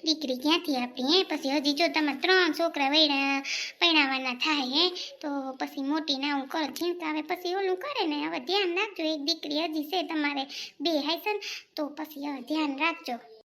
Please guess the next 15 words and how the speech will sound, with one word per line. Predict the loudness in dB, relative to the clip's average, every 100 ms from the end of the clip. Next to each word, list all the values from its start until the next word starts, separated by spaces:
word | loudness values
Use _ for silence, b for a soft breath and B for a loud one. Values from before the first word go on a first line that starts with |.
| _ 2
ઈ | 6
તો | 4 6
પછી | 4 4
હિંમત | 4 6 4 2
કરવું | 4 6 4 4
જોઈએ | 4 4 4 0
ને, |
તમને | 2 2 2
ક્યાં | 0 0 2 4
ન | 2
ખબર. | 0 -4 -2 -2 -4 -4 B B B 0
હાવ | 0
થાકી | 0 -2 -2 -2 -4 -2
ગઈ | 0 2
હો | 2